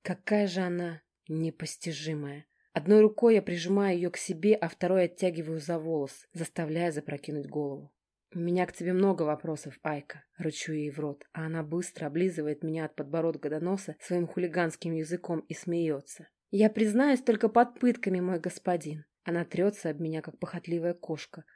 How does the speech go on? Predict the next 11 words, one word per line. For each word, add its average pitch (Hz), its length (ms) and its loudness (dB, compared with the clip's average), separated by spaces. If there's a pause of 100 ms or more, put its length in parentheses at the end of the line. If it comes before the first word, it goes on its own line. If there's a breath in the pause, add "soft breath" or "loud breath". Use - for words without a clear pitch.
мурлычет, 175 680 2
но 170 100 -2
вырывается, 165 720 -4
стоит 160 320 -2
мне 165 140 -2
ослабить 156 420 -6
хватку, - 560 -12 (160)
отпрыгивает 175 600 0
на 170 100 0
безопасное 165 640 -2
расстояние. 160 720 -8